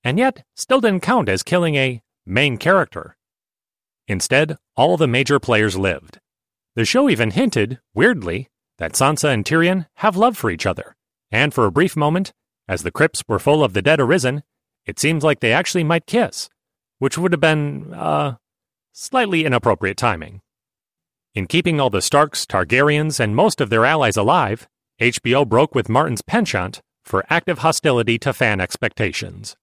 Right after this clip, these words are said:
Where the show did subvert expectations was by inverting the central Game of Thrones priorities.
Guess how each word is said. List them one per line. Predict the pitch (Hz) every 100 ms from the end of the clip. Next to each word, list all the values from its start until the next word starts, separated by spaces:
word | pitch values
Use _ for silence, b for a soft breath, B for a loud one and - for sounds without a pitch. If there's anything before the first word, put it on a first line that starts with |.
| _ _ _ _ _ _ _ _
Where | - 127
the | 123
show | - 120
did | 90 185 190
subvert | - 101 104 98
expectations | 98 - 98 - 101 - 151 185 - _
was | 123 180
by | 135 143
inverting | 110 139 180 170
the | 117
central | - 151 156 151
Game | 104 156 156
of |
Thrones | - 120 110 -
priorities. | 120 107 85 73 - -